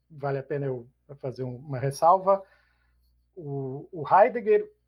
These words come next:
basicamente tá falando sobre a história da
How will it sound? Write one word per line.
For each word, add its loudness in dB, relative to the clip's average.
basicamente 0
tá -2
falando -6
sobre -8
a -2
história 0
da -4